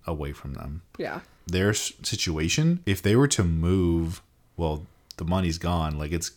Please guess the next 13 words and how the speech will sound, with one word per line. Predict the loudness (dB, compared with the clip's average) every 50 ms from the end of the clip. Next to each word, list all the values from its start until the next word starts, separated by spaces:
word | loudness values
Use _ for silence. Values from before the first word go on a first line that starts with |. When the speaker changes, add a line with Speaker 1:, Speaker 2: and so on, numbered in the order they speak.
| _
Speaker 1:
she's | -10 -4 0 0 0 2
moved | 2 2 2 2 0 0 -4 -4
to | -4 -2
the | 0 0
U | 0 2 2 2 0
S. | 0 -2 -4 -6 -10 -12 -16 -20 _ -20 -20 _ -2
Speaker 2:
No, | 0 2 2 2 2 2 0 0 -2 -4 -8 -16 _
because, | -2 0 2 2 2 4 4
you | 4
know, | 6 6 6 6 6 6
in | 6 4
the | 4 2
culture, | 6 6 6 6 6 4 4 4 6 8 8 8 8 6 4